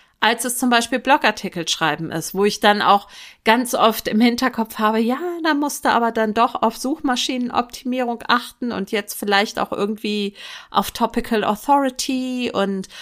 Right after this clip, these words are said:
an die K I denken und Geo und keine Ahnung, was da alles so kommt. Also beim Blogartikel schreiben will ich nur sagen, da ticken viel mehr andere Gedanken in meinem Kopf, als das hier beim Podcast ist.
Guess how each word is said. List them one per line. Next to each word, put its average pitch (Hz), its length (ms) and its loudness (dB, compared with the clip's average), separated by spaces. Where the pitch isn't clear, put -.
an 220 160 2
die 226 120 -2
K 233 280 -2
I 262 220 0
denken 240 720 0
und 220 320 -2
Geo 226 500 2
und 202 160 -4
keine 226 360 2
Ahnung, 226 280 0
was 208 200 0
da 208 120 4
alles 196 240 0
so 190 80 -4
kommt. 220 340 2
Also 175 220 -2
beim 185 220 2
Blogartikel 254 640 0
schreiben 220 360 0
will 220 120 -2
ich 220 140 -8
nur 208 160 -2
sagen, 196 440 2
da 196 260 2
ticken 262 400 0
viel 277 360 0
mehr 233 540 2
andere 208 720 2
Gedanken 214 720 0
in 196 160 0
meinem 180 360 2
Kopf, - 540 0
als 208 260 0
das 240 180 -2
hier 240 160 4
beim 214 200 2
Podcast 208 600 0
ist. - 360 -6